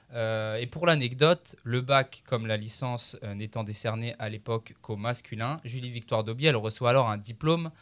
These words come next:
avec la mention haussière, monsieur, euh, barré à la main,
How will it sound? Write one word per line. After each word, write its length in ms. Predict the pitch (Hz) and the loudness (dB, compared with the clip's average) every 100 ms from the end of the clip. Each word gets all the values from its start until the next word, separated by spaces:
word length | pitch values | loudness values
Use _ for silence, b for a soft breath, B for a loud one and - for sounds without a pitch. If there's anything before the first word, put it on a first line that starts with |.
| B B | B B
avec 240 | 120 127 | -2 0
la 100 | 131 | 0
mention 400 | 117 120 - 135 - | -2 -4 -6 -6 -4
haussière, 480 | 135 - 151 165 135 | -4 -2 2 2 2
monsieur, 540 | 123 123 - 147 156 - | -4 -4 -2 -2 -2 -6
euh, 140 | 107 | -8
barré 420 | 104 131 131 156 | 2 4 4 2
à 80 | 156 | 0
la 80 | 110 | -2
main, 180 | 101 | -8